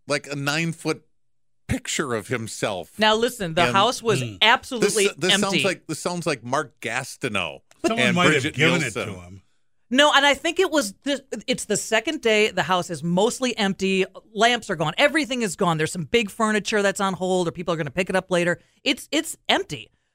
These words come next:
Speaker 2: But then the family, I'm thinking, if I'm really <laughs> in James Lovell's house, which I am, why didn't the family take these things? Maybe there were
Speaker 1: Maybe they have just,
Speaker 2: forty thousand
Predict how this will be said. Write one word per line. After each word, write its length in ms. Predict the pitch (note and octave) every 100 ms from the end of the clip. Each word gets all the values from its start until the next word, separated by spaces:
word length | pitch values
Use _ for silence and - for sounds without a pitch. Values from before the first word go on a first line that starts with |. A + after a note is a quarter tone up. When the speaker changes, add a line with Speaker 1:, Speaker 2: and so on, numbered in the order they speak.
| _ _ _ -
Speaker 2:
But 180 | C#4
then 140 | C#4+ C#4+
the 80 | C4+
family, 560 | - F#4 A4 C#4 F3+
I'm 140 | G#3 G3+
thinking, 360 | C4 C4 A#3
if 160 | G#3+ A3
I'm 180 | C#4 D4+
really 180 | D4+ D4
<laughs> 200 | - -
in 80 | D#4+
James 460 | - - - -
Lovell's 360 | A3+ G#3+ - -
house, 180 | - -
which 200 | B3 A3+
I 180 | C4 A3+ A#3+ A#4
am, 200 | - A#3 - _ _
why 140 | - F4
didn't 180 | G4+
the 80 | G#4
family 460 | F4 F#4+ G4+ A4+ D#4
take 260 | - E3+
these 200 | - C#3 -
things? 240 | D#3 C3+ - _
Maybe 380 | F3+ A#3 D4 B3
there 120 | G#3+
were 120 | G3+ -
Speaker 1:
Maybe 60 |
they 60 | A#3+
have 80 | C#4
just, 20 | B3
Speaker 2:
forty 60 | A#3 G#3+
thousand 420 | A#3+ A#3+ G#3